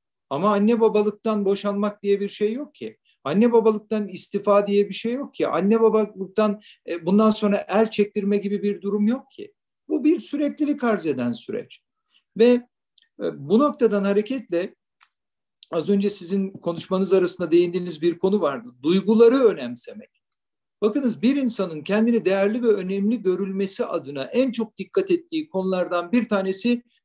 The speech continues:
duyguları gerçekten dikkate alınıyor mu? Çok affedersiniz, sizinle konuşmaya başlamış bir eş, örnek olsun diye söylüyorum, evde yaşanan bir kesit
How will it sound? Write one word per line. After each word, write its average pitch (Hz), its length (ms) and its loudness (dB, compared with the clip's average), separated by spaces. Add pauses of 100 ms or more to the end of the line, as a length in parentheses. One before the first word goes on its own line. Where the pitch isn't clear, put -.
(220)
duyguları 214 680 4
gerçekten 208 880 -2
dikkate 196 440 -4
alınıyor 160 520 -4
mu? 120 100 -20 (1500)
Çok 285 220 -2
affedersiniz, 156 680 -4
sizinle 240 400 2
konuşmaya 220 560 0
başlamış 214 640 -2
bir 196 260 -2
eş, 190 460 -2 (200)
örnek 247 340 0
olsun 147 340 -8
diye 139 180 0
söylüyorum, 147 580 -4 (360)
evde 220 380 4
yaşanan 208 680 -2
bir 214 200 -4
kesit 208 520 -6